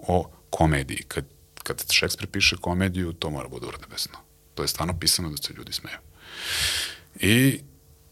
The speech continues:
kakav nam je Shylock tamo predstavljen? Pa tragičan junak. On kad drži onaj govor, kad traži funtu mesa, uncu mesa, on ima pravo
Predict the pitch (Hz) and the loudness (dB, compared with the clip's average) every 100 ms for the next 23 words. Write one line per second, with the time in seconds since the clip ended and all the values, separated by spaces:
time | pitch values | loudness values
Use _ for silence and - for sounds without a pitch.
0 | - 101 95 117 110 95 - 95 90 80 | 4 4 8 6 8 8 10 12 10 6
1 | 92 85 - 78 - 92 78 - - - | 2 2 0 -2 0 0 -2 -4 -4 -4
2 | - 80 82 85 - - - - - _ | -2 0 0 -2 -6 -10 -14 -14 -20 _
3 | _ _ _ _ _ _ _ - _ _ | _ _ _ _ _ _ _ -20 _ _
4 | _ _ - - - - 73 69 - 67 | _ _ -8 -4 -2 0 -2 -2 -6 -8
5 | 58 62 - - - - - 78 78 78 | -8 -8 -10 -6 -4 -2 -2 -2 -2 -4
6 | - _ - - - - 117 156 147 151 | -14 _ -20 -20 -16 -2 0 0 0 -2
7 | 143 - - - - - 160 160 147 143 | 0 -2 -6 -10 0 6 6 6 4 2
8 | - - 135 160 165 156 151 113 135 143 | 0 2 4 6 4 4 4 8 10 10
9 | 139 | 6